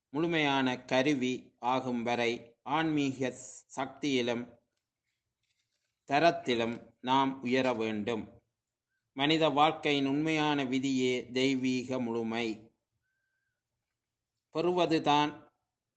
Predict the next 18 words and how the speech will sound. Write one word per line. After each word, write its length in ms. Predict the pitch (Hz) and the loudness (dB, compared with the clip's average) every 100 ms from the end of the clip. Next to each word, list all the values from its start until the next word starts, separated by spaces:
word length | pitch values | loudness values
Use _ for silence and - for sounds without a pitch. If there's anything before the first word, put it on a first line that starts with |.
| _ | _
உலக 400 | 143 147 143 135 | 0 2 2 2
வாழ்க்கைக்கு 720 | 123 127 135 139 131 - 131 | 2 2 0 -2 -4 -2 -2
ஒரு 180 | 127 123 | 0 0
வடிவம் 680 | 117 123 123 123 123 - - _ _ | 0 0 0 0 -2 -8 -20 _ _
கொடுப்பதே 720 | 120 120 - 123 117 117 - - | -6 -6 -4 -2 0 -2 -6 -6
பரிமாணத்தின் 760 | 131 156 147 135 135 - 127 | -2 0 0 0 -2 -4 -4
அர்த்தமாகும். 960 | 117 113 - 120 113 110 117 113 - - _ _ _ | -4 -6 -6 -4 -2 -4 -4 -8 -10 -16 _ _ _
இது 380 | 123 123 127 123 | -6 -2 0 0
அடிப்படை 640 | 117 131 131 120 113 113 - | -4 -4 -4 -4 -4 -4 -6
கொள்கை." 640 | 113 107 110 107 - - _ _ | -6 -6 -6 -8 -8 -16 _ _
மீண்டும் 600 | 123 131 131 117 151 190 - | -6 -2 -2 -4 -8 -10 -16
அவர் 320 | - 117 110 - | -10 -10 -10 -10
சொல்லுகின்றார், 800 | 113 120 123 120 123 131 143 - - _ _ _ _ _ _ _ _ - | -8 -6 -6 -6 -2 -2 -2 -8 -20 _ _ _ _ _ _ _ _ -10
"உங்களுடைய 460 | 143 139 135 135 | -4 0 2 2
வாழ்க்கையை 840 | 131 143 143 147 143 135 131 131 120 | 4 4 2 0 0 0 -2 -4 -6
வீணாக்கி 600 | 127 139 139 127 123 - | -4 -2 -4 -6 -10 -8
கொண்டு 280 | 117 113 | -6 -6
போகாது. 640 | 107 107 107 113 113 123 | -6 -6 -4 -2 -4 -6